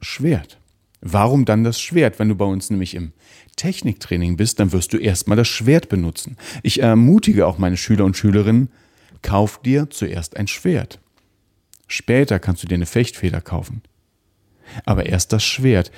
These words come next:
In der Regel habe ich auch nicht viel Gegenwehr, ne, weil <laughs> die meisten Leute träumen ja als kleiner Junge oder Mädchen nicht davon, eines Tages mit einer Fechtfeder vor einem Gegner auf einem Wettkampf, äh, in Vollausrüstung zu stehen, sondern man träumt von Schwertern,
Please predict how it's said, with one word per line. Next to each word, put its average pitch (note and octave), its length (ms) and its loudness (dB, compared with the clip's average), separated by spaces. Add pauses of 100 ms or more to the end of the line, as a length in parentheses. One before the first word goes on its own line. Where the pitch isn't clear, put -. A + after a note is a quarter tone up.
(400)
In D3+ 100 2
der B2+ 100 4
Regel C#3 200 4
habe A2 120 2
ich G2+ 80 2
auch G2+ 60 4
nicht F#2 140 2
viel F2+ 260 0
Gegenwehr, F2+ 600 2
ne, F#2 180 -4
weil - 240 -6 (400)
<laughs> - 420 -12
die - 40 4
meisten F2+ 320 2
Leute F#2 220 2
träumen G2 320 2
ja F2+ 220 4 (140)
als G2 200 -4
kleiner F2+ 280 0
Junge F#2+ 260 4
oder F#2 140 2
Mädchen F#2 360 0
nicht F2+ 180 -2
davon, F#2 400 0 (280)
eines F#2+ 280 0
Tages F#2+ 380 -2
mit F#2 140 -2
einer F2 180 -4
Fechtfeder G2 640 -2
vor - 200 -4
einem F2 280 0 (520)
Gegner G#2 420 4
auf - 140 -2
einem F#2 360 0
Wettkampf, F#2 640 0 (180)
äh, F2+ 300 2 (140)
in G2 140 -2
Vollausrüstung - 720 -2
zu - 120 -16
stehen, F#2 380 0 (480)
sondern E2+ 260 -4
man E2+ 120 -10
träumt F#2 320 -2
von E2 160 -10
Schwertern, F2 520 -4